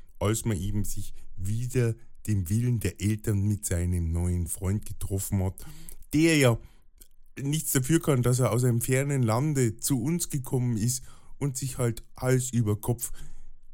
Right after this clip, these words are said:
in sie verliebt hat. Und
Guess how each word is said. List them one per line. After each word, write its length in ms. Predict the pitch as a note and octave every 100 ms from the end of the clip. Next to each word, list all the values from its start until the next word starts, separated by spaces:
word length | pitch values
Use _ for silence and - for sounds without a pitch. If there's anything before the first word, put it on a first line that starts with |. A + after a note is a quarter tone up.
| - -
in 340 | B2+ C3 A#2+ -
sie 260 | - A2+ G#2
verliebt 460 | A2 G#2+ G2+ -
hat. 120 | E2+ - - - - - - - - - - - - - - - - - - - - - - -
Und 340 | G2+ G2 E2